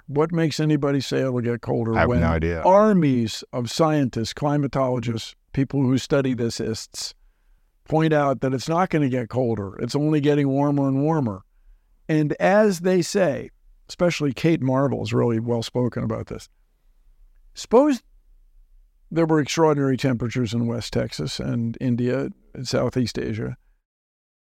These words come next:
Speaker 1: Suppose there were extraordinary temperatures and we didn't know why it was happening. Suppose it was just a mystery. That'd be really spooky. But we do know exactly why it's happening. We,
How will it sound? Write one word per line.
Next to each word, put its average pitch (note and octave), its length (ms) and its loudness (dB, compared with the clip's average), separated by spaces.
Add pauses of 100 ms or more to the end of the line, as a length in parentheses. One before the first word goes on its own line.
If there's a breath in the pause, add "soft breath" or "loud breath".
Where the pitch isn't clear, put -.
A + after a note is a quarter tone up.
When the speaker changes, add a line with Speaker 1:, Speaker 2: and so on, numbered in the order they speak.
(340)
Speaker 1:
Suppose A3 400 4
there F#3+ 160 4
were E3 140 4
extraordinary C#3 580 0
temperatures B2+ 720 -6
and D3+ 180 0
we D3+ 120 0
didn't G#3+ 460 2
know C#3+ 200 2
why B2+ 340 0
it A#2+ 100 -8
was A#2 200 -8
happening. A#2+ 460 -8 (440)
Suppose G#3 340 4
it F3+ 40 2
was E3 160 2
just E3+ 260 -2
a E3 60 2
mystery. D#3 600 -2 (340)
That'd G3+ 200 4
be C#3+ 120 -4
really E3 340 2
spooky. A2+ 540 -8 (640)
But C#3 160 -4
we D#3 100 2
do A3 240 4
know D#3 220 4
exactly D#3+ 520 2
why B2+ 220 -2
it's A#2 160 -8
happening. A2+ 460 -6
We, C#3 540 0